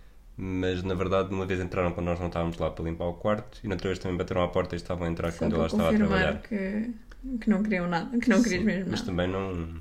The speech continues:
Speaker 2: Sim.
Speaker 1: não fez grande diferença.
Speaker 2: Sim, uma das únicas indicações que eles davam é que tínhamos de estar duas horas fora do quarto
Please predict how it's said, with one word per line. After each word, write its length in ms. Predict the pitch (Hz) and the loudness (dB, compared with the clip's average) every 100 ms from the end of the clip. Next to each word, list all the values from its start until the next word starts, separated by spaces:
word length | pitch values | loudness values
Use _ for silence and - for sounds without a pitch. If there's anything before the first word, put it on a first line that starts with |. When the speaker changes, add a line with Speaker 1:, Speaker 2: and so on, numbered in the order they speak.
| - - - - - - | -14 -18 -20 -20 -20 -18
Speaker 2:
Sim. 120 | - | -8
Speaker 1:
não 140 | 92 87 | -4 -4
fez 180 | 92 | -4
grande 220 | 80 80 78 | -4 -4 -4
diferença. 420 | 78 - 80 80 - - - - - | -8 -8 -8 -8 -12 -14 -14 -18 -10
Speaker 2:
Sim, 220 | - 214 | 2 4
uma 140 | 202 | 4
das 180 | 196 190 | 2 0
únicas 300 | 202 190 202 | 0 -2 -4
indicações 460 | 196 196 185 196 202 | -2 -2 -2 -2 -4
que 60 | |
eles 120 | 190 202 | -4 -4
davam 180 | 202 | -4
é 80 | 202 | -4
que 60 | 208 | -4
tínhamos 280 | 208 190 185 | -6 -6 -6
de 40 | |
estar 140 | - 190 | -6 -6
duas 260 | 190 180 | -4 -4
horas 220 | 185 180 | -2 -4
fora 260 | - 196 185 | -6 -6 -6
do 120 | 190 | -6
quarto 520 | 190 190 190 214 - | -8 -8 -8 -10 -14